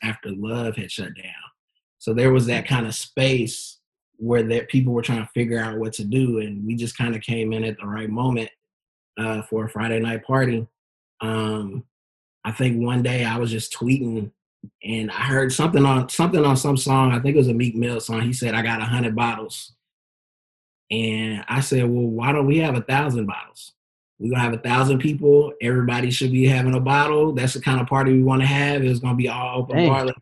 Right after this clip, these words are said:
Speaker 1: do a thousand bottles." And it just took off from there. Um,
Speaker 2: So
Speaker 1: rest
Speaker 2: what,
Speaker 1: in
Speaker 2: what
Speaker 1: peace.
Speaker 2: goes into doing a production like that, man? 'Cause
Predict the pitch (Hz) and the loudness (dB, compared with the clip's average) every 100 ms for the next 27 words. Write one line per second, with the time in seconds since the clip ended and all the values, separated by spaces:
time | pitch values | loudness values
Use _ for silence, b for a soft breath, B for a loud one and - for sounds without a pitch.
0 | - 135 127 131 135 131 131 127 117 - | -4 -4 0 2 2 4 4 2 -2 -10
1 | - - _ - 110 113 113 120 117 - | -20 -20 _ -8 -4 -2 -2 -2 -4 -6
2 | - _ _ _ _ - 131 123 123 127 | -14 _ _ _ _ -2 0 2 0 0
3 | 120 123 131 120 110 117 _ _ 107 107 | 0 2 4 2 -2 -6 _ _ -8 -6
4 | 104 101 95 127 _ _ _ _ _ _ | -6 -10 -10 -14 _ _ _ _ _ _
5 | _ - 156 180 240 196 220 196 175 170 | _ -2 6 10 12 10 12 12 12 10
6 | 185 160 143 185 165 143 - 123 143 156 | 8 8 8 10 10 8 6 4 4 4
7 | 120 120 113 101 104 95 117 117 120 113 | 0 -6 -6 -8 -10 -8 -8 -6 -4 -4